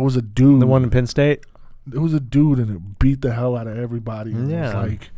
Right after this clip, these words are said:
Speaker 1: everybody's, like, u-, upset about it. You know what I mean? Like, it's a biological man. Like,
Speaker 2: Why
Speaker 1: why
Speaker 2: don't
Speaker 1: would
Speaker 2: they just ignore him?
Speaker 1: I don't
Speaker 2: He
Speaker 1: know.
Speaker 2: shouldn't be able to perform, though. He shouldn't be able to compete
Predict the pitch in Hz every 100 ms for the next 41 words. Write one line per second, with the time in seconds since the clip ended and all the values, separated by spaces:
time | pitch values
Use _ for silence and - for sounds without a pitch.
0 | - - - - - - - - 139 143
1 | 143 139 120 123 123 - - - 143 139
2 | 123 123 - 156 175 156 123 120 117 110
3 | 131 143 143 143 160 147 131 143 135 151
4 | 180 165 160 175 151 151 135 139 180 135
5 | 120 120 110 127 135 151 147 127 123 113
6 | 104 110 127 101 - - - - - -
7 | - - - - - - - - - 104
8 | 107 147 170 208 175 131 113 101 92 -
9 | 107 104 95 92 101 127 143 165 151 139
10 | 127 113 101 117 113 -